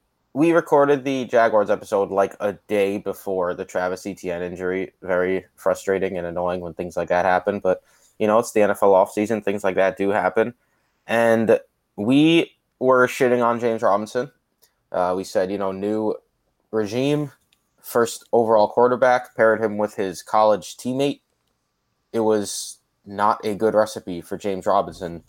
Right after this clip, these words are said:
and I didn't want a guy who was gonna get ten carries and one target a game on the bad Jacksonville Jaguars. And now James Robinson is set to be the guy again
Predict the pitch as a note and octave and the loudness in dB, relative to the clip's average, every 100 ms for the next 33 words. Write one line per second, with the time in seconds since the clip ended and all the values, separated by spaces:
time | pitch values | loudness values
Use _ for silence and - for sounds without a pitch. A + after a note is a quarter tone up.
0 | _ _ _ F#2+ G2+ G#2+ G#2+ G#2 G2 F#2+ | _ _ _ -2 0 2 0 0 2 2
1 | G2+ G2 F2+ G2+ F#2 F#2 F2 - _ _ | 2 -2 -6 -6 -4 -2 -2 -6 _ _
2 | - - G#2+ G#2 G2+ G2 G#2 G#2+ F#2+ F2+ | -8 -4 -4 -2 0 2 0 -2 -4 -2
3 | G#2 G2+ F#2+ G2+ G2 F#2 F2 G#2 G2+ F2 | -2 0 2 2 2 -4 -4 -2 -2 -6
4 | F#2 F#2 F2+ F2 E2 - _ G2 F2+ F2+ | -8 -6 -4 -6 -10 -14 _ 2 2 2
5 | F#2+ F2+ - F#2 F#2+ G2+ A2 F#2 C2 A#1+ | 0 -2 -4 -2 0 2 2 0 -4 -8
6 | - - _ _ _ _ _ _ - G2+ | -16 -20 _ _ _ _ _ _ -6 -2
7 | G#2 A#2+ C3 - - _ _ _ _ _ | 2 4 4 2 -4 _ _ _ _ _
8 | - A#2 B2 D3 D#3 D3+ F3 E3+ - C3+ | -10 -8 -4 -2 -2 -4 -4 -4 2 2
9 | D3 - C#3+ G2+ A#2 C#3+ D3+ C3+ E3 D3+ | 2 -2 -6 -4 -4 -2 0 2 2 0
10 | - _ _ - B2+ C#3+ D#3 A#2 F#2+ | -2 _ _ -2 2 4 4 2 -4